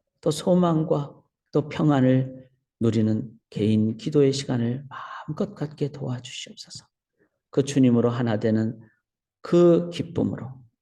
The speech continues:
오늘도 세상에 주님의 사랑만을 증거해서 세상의 모든 영혼들이 하나님과 화평을 이루는 복음 증거의 삶으로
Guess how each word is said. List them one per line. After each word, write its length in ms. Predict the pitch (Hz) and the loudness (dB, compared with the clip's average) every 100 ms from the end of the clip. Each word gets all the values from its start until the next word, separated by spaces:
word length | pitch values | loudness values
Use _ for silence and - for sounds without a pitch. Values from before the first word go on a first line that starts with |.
| _ _ | _ _
오늘도 360 | 110 107 101 107 | -2 0 2 0
세상에 720 | - 117 - 110 104 113 - - _ _ _ _ _ _ | 0 -4 -2 -2 -2 -4 -10 -20 _ _ _ _ _ _
주님의 400 | - 151 139 131 | 0 4 6 6
사랑만을 640 | 131 - 143 135 127 127 127 | 2 0 0 2 2 0 0
증거해서 760 | - 123 120 113 - 127 131 - _ _ _ _ | 0 0 0 -6 -8 -10 -12 -16 _ _ _ _
세상의 500 | - 185 180 185 170 | -2 0 2 4 4
모든 760 | 160 - - - - 196 180 160 | 2 -4 -12 -8 -2 0 2 2
영혼들이 600 | 139 143 - 139 143 143 _ _ _ _ | 2 2 0 -4 -8 -12 _ _ _ _
하나님과 840 | - 135 127 120 123 127 127 151 | 0 4 4 4 2 0 -2 -4
화평을 560 | - 226 - 196 185 170 | -6 -6 -2 0 2 0
이루는 340 | - - - - _ _ _ | -2 -4 -6 -12 _ _ _
복음 340 | - 110 113 110 | -4 0 2 2
증거의 500 | 110 104 104 101 107 | 0 -2 0 0 -2
삶으로 680 | - 113 104 107 120 - | -4 -6 -6 -6 -8 -12